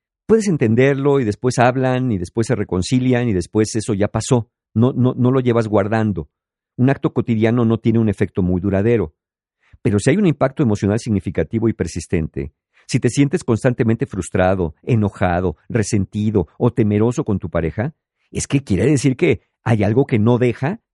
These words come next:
que se vaya aquello que pasó porque ya llegó otra cosa que lo va a revivir, que le va a poner sal a la herida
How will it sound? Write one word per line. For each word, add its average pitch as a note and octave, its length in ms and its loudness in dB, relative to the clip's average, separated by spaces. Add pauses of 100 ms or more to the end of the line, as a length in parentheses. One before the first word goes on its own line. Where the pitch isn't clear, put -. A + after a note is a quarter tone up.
(140)
que G#2+ 100 -2
se G#2 140 2
vaya G#2+ 300 2
aquello G#2+ 320 0
que B2 100 -4
pasó A#2+ 320 -2
porque - 260 -2
ya A2 120 2
llegó A2+ 240 2
otra A#2+ 220 -2
cosa A#2 280 -2
que A#2 120 -4
lo F2+ 140 2
va G2+ 260 2 (240)
a A2+ 80 4
revivir, A2 600 0
que A2+ 120 -2
le F2+ 100 2
va F#2+ 120 2
a G2 60 -4
poner G2+ 280 -2
sal F#2+ 180 -2
a G2 40 0
la G#2 100 0
herida B2 380 2